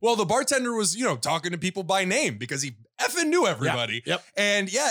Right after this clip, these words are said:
Speaker 1: it was very much so welcoming where anytime somebody would come to the circle of strangers, they would open up so they could join in, uh, in the conversation.
Speaker 2: Certainly.
Speaker 1: Yeah.
Speaker 2: And, and
Speaker 1: It
Speaker 2: it
Speaker 1: don't work like that here in Miami.
Speaker 2: No,
Speaker 1: <laughs>
Speaker 2: no, we're just letting you in so my friend can steal your wallet from behind you. Where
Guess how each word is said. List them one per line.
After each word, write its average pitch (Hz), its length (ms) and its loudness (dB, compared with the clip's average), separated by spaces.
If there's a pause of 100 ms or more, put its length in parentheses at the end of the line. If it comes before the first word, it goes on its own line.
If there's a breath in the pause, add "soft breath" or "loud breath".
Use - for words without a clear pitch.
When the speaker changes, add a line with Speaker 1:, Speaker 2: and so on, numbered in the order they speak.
Speaker 1:
it 196 80 2
was 196 160 0
very 226 260 0
much 226 440 -2 (240 soft breath)
so 285 320 2
welcoming 214 580 0
where 185 180 0
anytime 220 460 0
somebody 202 400 0
would 170 180 0
come 208 220 -2
to 196 140 -4
the 165 80 -2
circle 220 420 0
of 196 80 2
strangers, 180 720 0 (220 loud breath)
they 196 120 2
would 190 140 2
open 190 280 0
up 175 180 0
so 175 120 2
they 160 140 0
could 143 160 -6
join 151 320 -2
in, 139 260 -4
uh, 131 220 0
in 135 160 -4
the 131 60 -6
conversation. 117 520 -6
Speaker 2:
Certainly. 240 600 -2
Speaker 1:
Yeah. 127 280 2
Speaker 2:
And, 208 120 -4
and - 20 -2
Speaker 1:
It 226 100 2
Speaker 2:
it - 40 2
Speaker 1:
don't 302 160 4
work 330 160 2
like 233 160 0
that 202 160 0
here 208 140 2
in 190 60 2
Miami. 175 400 0
Speaker 2:
No, 160 640 2 (220)
Speaker 1:
<laughs> - 100 0
Speaker 2:
no, 190 220 2
we're 160 140 -2
just 170 200 -2
letting 190 240 -2
you 165 160 0
in 214 140 0
so 180 160 0
my 156 160 -2
friend 180 340 -2
can 151 140 -6
steal 170 260 -2
your 139 140 -2
wallet 170 400 0
from 139 160 -6
behind 151 360 -2
you. 107 140 -4
Where 107 240 -6